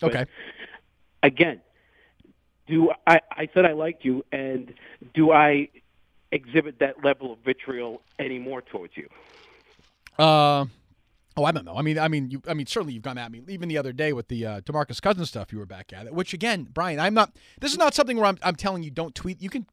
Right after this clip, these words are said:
Speaker 2: tweet at me fifty, a hundred, three thousand times a day. I just thought the listeners would say, "Jeez, this is interesting." I, I, maybe I'm, like I said in the open, maybe I'm wrong. I've never heard a conversation like this between sort of an, not an unknown, but whatever you do, whatever I do,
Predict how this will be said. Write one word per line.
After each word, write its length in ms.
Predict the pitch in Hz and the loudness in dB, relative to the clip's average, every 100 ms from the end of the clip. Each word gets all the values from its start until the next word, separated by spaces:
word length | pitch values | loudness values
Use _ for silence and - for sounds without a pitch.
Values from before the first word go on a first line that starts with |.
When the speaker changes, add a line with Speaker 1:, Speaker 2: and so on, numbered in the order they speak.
| _ - | _ -8
Speaker 2:
tweet 200 | 277 247 | -4 -2
at 40 | |
me 220 | 233 214 - _ _ _ | -4 -6 -12 _ _ _
fifty, 420 | 294 - 262 240 | -8 -6 -6 -8
a 80 | 160 | -4
hundred, 420 | 202 202 196 165 - _ _ _ _ - - | 0 2 0 -2 -14 _ _ _ _ -20 -4
three 160 | 214 | -2
thousand 360 | 202 196 170 147 | 2 2 2 -2
times 260 | 151 143 120 | -4 -4 -6
a 40 | |
day. 240 | 101 - _ _ _ - | -12 -16 _ _ _ 4
I 80 | 240 | 4
just 140 | 269 | 4
thought 120 | 254 196 | 0 0
the 60 | |
listeners 440 | 156 190 - 175 135 | -2 -2 -2 -6 -10
would 100 | 139 | -8
say, 140 | 156 | -6
"Jeez, 200 | 311 339 | -4 -2
this 120 | 247 190 | -2 -2
is 120 | 151 | -4
interesting." 440 | 127 120 135 147 - _ _ | -6 -6 -6 -8 -12 _ _
I, 120 | 190 220 | 0 2
I, 60 | 196 | 4
maybe 280 | 196 277 254 | 6 8 6
I'm, 120 | 175 | 4
like 180 | 160 156 | 0 -2
I 40 | |
said 180 | 147 185 | 0 0
in 40 | |
the 100 | 156 | 2
open, 200 | 147 165 | 0 0
maybe 220 | 139 147 135 | -4 -2 -2
I'm 140 | 117 | -4
wrong. 220 | 117 139 123 | -6 -8 -6
I've 100 | 131 | -4
never 240 | 151 135 | -2 -2
heard 360 | 151 147 135 120 _ _ _ _ _ | 2 2 2 -4 _ _ _ _ _
a 80 | 135 | -4
conversation 560 | 185 180 160 180 - 156 | 0 0 2 -2 -2 -2
like 180 | 143 | -2
this 180 | - 165 | -2 -4
between 420 | 135 - 151 135 | -6 -8 -4 -4
sort 240 | 123 156 143 | -4 -4 -4
of 80 | 127 | -4
an, 160 | 117 - | -8 -10
not 420 | 190 190 202 247 | -18 -14 -4 -2
an 80 | 175 | 0
unknown, 360 | 143 123 104 131 | 0 -2 -6 -6
but 100 | 175 | -2
whatever 280 | 196 185 156 | 0 0 0
you 180 | 151 | -2
do, 160 | 135 131 | -4 -6
whatever 400 | 117 117 120 120 | -6 -6 -6 -4
I 140 | 135 | -4
do, 240 | 123 110 | -4 -8